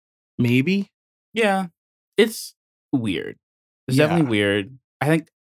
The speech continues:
Speaker 2: kinda honestly, I did really like how the city looked in that Spider-Man Two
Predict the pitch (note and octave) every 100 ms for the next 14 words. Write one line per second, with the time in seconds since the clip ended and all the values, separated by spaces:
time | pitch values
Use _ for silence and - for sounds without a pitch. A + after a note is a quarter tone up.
0 | _ _ _ - B2 A2+ A2+ A#2 G#2+ G#2+
1 | A2 A#2+ A#2+ A#2 A#2 A#2 A#2 A#2+ A2+ G#2+
2 | G#2+ A2 G#2 G#2+ A2+ G#2+ G#2 G#2 A2 -
3 | _ _ A2+ A2 G2+ - - - - G#2+
4 | G2+ G2 F#2+ F#2+ G#2 _ _ _ _ F#2+
5 | - - F#2+ G2+ G2 G2+ - G#2+ G2+ G2+
6 | G#2+